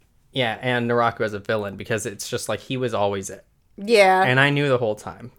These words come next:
Speaker 2: That's true.
Speaker 1: And this is my other
Speaker 2: <laughs>
Speaker 1: complaint with Naruto.
Speaker 2: Mm-hmm.
Speaker 1: I'll tell you who was a bad villain. Every villain before, they introduced a new villain. 'Cause then I'm like, "This is the ultimate bad guy."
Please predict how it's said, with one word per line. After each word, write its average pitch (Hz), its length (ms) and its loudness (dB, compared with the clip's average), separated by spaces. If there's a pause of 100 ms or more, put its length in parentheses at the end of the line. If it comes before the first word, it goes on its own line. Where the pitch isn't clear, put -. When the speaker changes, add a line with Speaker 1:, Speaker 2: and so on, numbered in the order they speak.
Speaker 2:
That's 196 300 -2
true. 156 340 -6
Speaker 1:
And 110 160 -8
this - 160 -6
is 127 60 -6
my 151 300 -2 (380)
other 107 480 -8 (120)
Speaker 2:
<laughs> - 100 -20
Speaker 1:
complaint 269 880 2 (1000)
with 120 180 0
Naruto. 135 580 4 (120)
Speaker 2:
Mm-hmm. 247 420 2
Speaker 1:
I'll 135 80 0
tell 185 140 2
you 156 100 2
who 139 100 0
was 117 100 -2
a 110 60 -2
bad 110 300 0
villain. 120 300 -4 (100)
Every 147 300 2
villain 143 360 0
before, 123 680 -2 (640)
they 127 140 4
introduced 123 460 0
a - 20 -2
new 101 160 -4
villain. - 360 -16 (680)
'Cause 131 160 2
then 139 140 6
I'm 135 100 4
like, 120 300 2
"This 135 180 2
is 139 80 -4
the 131 140 0 (120)
ultimate 131 800 2 (480)
bad 107 520 -4 (500)
guy." 92 320 -8